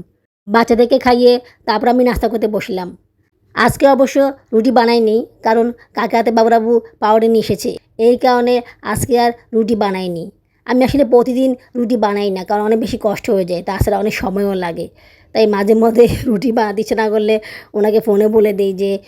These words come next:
"রুটি বানাতে পারবো না, তুমি হয় লুডুস আর না হলে পাউরুটি নিয়ে আসো।" তো উনি পাউরুটি নিয়ে আসে।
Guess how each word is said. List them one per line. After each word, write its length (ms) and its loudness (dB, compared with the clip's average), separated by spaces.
"রুটি 200 0
বানাতে 260 0
পারবো 280 2
না, 180 2
তুমি 240 -4
হয় 260 -2
লুডুস 360 -2
আর 140 -6
না 140 -4
হলে 160 -2
পাউরুটি 340 -2
নিয়ে 180 -4
আসো।" 200 -2
তো 160 -2
উনি 220 2
পাউরুটি 400 -2
নিয়ে 180 -4
আসে। 220 -6